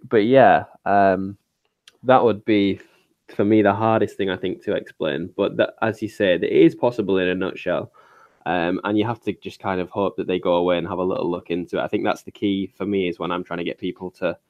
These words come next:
to sign up, is, is not to try and tell them everything there and then, because it, it's just overwhelming and you can just get caught up and you're just rambling at someone for ten minutes and they're just gonna walk off and be like, "What was that guy talking about?"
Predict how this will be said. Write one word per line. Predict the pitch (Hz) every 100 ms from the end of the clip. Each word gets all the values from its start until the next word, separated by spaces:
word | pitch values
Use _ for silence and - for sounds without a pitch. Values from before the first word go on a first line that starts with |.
| _ _ _ _
to | -
sign | 98 98 95 92
up, | 87
is, | 98 - 98
is | - 104
not | 110 110
to |
try | - 104
and | 98
tell | 110
them | 104
everything | 101 98 98 98
there | 98
and | 95
then, | 98 95
because | 90 110 98
it, | 95
it's | 98
just | 113 -
overwhelming | 104 98 98 98 101 95 90 _ _ _ -
and | 101 92
you |
can | 90 104 92
just | 95 -
get | - 87 - _ _ _ _ -
caught | - 107 101
up | 107 98 -
and | 95 95
you're |
just | 92 98 -
rambling | 101 101 104 101 95
at | 76
someone | - 92 90
for | 101
ten | - 90
minutes | 98 95 -
and | 95 101
they're | 95
just | 90
gonna | 95 90
walk | 90 92
off | 95
and | -
be |
like, | 90 -
"What | 98 78
was | 87
that | 85 87
guy | 85
talking | 85 90 87 87
about?" | 76 65